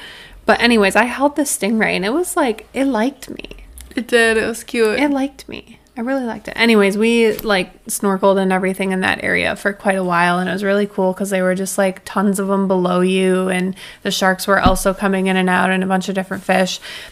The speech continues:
Speaker 1: And Tisha and I just, like, didn't wanna leave the water, and everybody was already back in the boat, and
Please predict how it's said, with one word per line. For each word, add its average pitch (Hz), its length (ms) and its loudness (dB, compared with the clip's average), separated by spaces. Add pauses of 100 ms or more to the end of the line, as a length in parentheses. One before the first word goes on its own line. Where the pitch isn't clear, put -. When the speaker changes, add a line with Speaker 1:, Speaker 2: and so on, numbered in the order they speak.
(120)
Speaker 1:
And 226 120 4
Tisha 262 260 2
and 349 100 4
I 349 80 6
just, 277 180 0
like, 196 160 4
didn't 175 180 0
wanna 185 200 -2
leave 180 180 -2
the 190 100 0
water, 175 420 6
and 175 260 4
everybody 233 420 2
was 226 160 4
already 190 280 4
back 185 260 2
in 185 80 0
the 185 40 0
boat, 147 380 0
and 202 220 -2